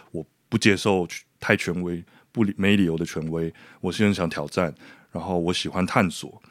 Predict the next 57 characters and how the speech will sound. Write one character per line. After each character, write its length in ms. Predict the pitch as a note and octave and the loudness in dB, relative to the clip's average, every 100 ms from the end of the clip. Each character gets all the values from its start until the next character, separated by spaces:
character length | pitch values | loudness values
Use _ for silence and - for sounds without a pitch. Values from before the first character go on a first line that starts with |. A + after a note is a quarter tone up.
| _ | _
我 80 | - | -16
喜 100 | F2 | -12
欢 140 | D#2+ F2+ | -4 2
漫 200 | A#2 F2 | 4 4
游， 260 | D2+ C#2+ - - _ | -4 -10 -16 -20 _
我 80 | F#2 | -6
喜 100 | F2 | -2
欢 160 | F2 | 0
连 140 | F#2 E2+ | 0 0
接， 180 | G#2 E2 | -2 -2
喜 120 | D#2+ | -4
欢 100 | D2+ | -6
倾 220 | D#2 - D2 | -8 -6 -4
听， 280 | G#2 G2+ G#2+ - - _ | 2 2 2 -6 -20 _
然 120 | D#2+ | -12
后 240 | F2+ E2+ - _ | -8 -8 -12 _
也 160 | F#2+ | 0
享 160 | A2+ E2+ | 2 2
受 100 | A2+ | 2
分 220 | G#2+ A#2 | 4 2
享， 240 | C3 - - | 2 -2 -6
这 100 | - | 0
些 140 | D3 E3 | 6 8
东 140 | D#3+ | 8
西 60 | D#3 | 6
的 80 | C3+ | 6
特 180 | D3+ | 4
质 160 | A2 F2+ | 2 0
开 120 | B2 | 0
始 80 | G#2 | 2
在 120 | F2+ | 4
我 120 | G#2 | 2
生 160 | E2+ G#2+ | 2 0
活 160 | G#2 E2 | 0 0
中 140 | F2 | 2
慢 140 | A2 | 2
慢、 120 | B2 A#2 | 2 2
慢 80 | |
慢、 120 | A2+ A2+ | 0 2
慢 80 | |
慢 80 | G#2+ | 0
就 80 | G2 | 0
是 180 | F#2 F#2 - - | 0 -2 -4 -18
像 160 | - C3+ | -2 0
拼 180 | A#2+ B2+ | 4 2
拼 160 | B2 B2+ | 6 4
图 180 | F#2+ D#2+ | 4 0
一 40 | |
样 100 | F2+ | 0
开 140 | F2 | 0
始 120 | G2 E2 | -2 -4
汇 220 | - A2+ | 4 4
聚 160 | F2+ F#2+ | 4 2
到 140 | F#2 | 2
我 160 | D2+ D2+ | 2 -2
手 180 | C#2 - | -6 -6
上， 200 | D#2+ | -10